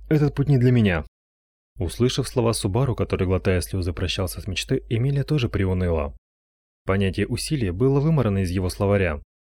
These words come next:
Впрочем, из этого ещё не следовало, что юноша отказался от мечты.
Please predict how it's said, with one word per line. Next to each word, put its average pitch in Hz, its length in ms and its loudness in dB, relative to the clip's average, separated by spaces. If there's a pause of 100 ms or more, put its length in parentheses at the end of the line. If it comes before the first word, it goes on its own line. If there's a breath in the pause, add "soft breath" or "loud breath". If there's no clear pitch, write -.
(380)
Впрочем, 107 600 -2 (280)
из 95 140 0
этого 90 240 -2
ещё 87 240 -4
не 98 100 -2
следовало, 101 480 0
что - 220 -8
юноша 143 240 -2
отказался 139 420 -2
от 135 100 -2
мечты. 90 480 -2